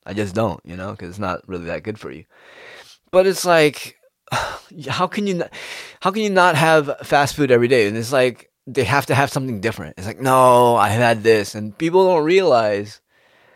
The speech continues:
that if that's the one thing that's, like, bothering you and that's what you struggle with, like, it's because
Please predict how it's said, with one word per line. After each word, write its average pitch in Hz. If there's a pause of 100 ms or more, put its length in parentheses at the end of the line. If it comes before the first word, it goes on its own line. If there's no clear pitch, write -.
(1160)
that 117
if 117
that's 120
the 139
one 113
thing 113
that's, 98
like, 87
bothering 92
you 107
and 95
that's 92
what 104
you 101
struggle 107
with, 139
like, 95 (380)
it's 107
because 127